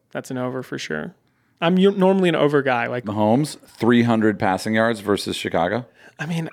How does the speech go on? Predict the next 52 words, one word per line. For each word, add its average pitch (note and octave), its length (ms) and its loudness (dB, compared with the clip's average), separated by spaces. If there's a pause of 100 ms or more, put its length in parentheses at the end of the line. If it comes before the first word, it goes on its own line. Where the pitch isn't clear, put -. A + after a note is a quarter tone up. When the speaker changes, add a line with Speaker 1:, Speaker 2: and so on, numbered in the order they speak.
Speaker 1:
again, D#3+ 600 -2
Speaker 2:
The - 60 -16
Speaker 1:
with - 100 -14
the D#3+ 60 -8
Speaker 2:
Bears. D#3 140 -4
Speaker 1:
way, D3+ 300 -6
with D#3 160 -10
the F#3 60 -8
way G#3 160 -6
Justin D3 340 -8
Fields B2+ 300 -6
been C3+ 140 -10
playing, C#3+ 480 -8 (240)
I C3+ 100 -14
would C3+ 140 -6
take C#3 180 -8
the C3 140 -6
over C3 240 -4
on C3 100 -6
that C3 320 -8 (140)
just D3 180 -14
'cause E3 160 -10
Speaker 2:
Wow. - 60 -10
Speaker 1:
you B2+ 60 -16
feel C3+ 180 -6
like B2 100 -8
the B2 140 -8
offense B2 340 -8
is C#3 80 -16
gonna C3 140 -10
be B2+ 80 -6
on B2 80 -8
the A#2+ 80 -12
field C3 260 -12
a B2+ 40 -8
lot. C3 260 -4
Speaker 2:
I - 40 -12
mean, A2 140 -4
head G#2+ 160 0
over B2+ 160 4
to B2 60 2
Prize A2 320 0
Picks. F#2+ 260 0
It's G#2+ 80 -16
the G2 60 -4
most A2+ 320 2
fun A#2+ 160 0
you G#2+ 80 0
can G#2+ 180 -4
ever G#2+ 240 2
have, G2 300 0
earning, F#2+ 340 0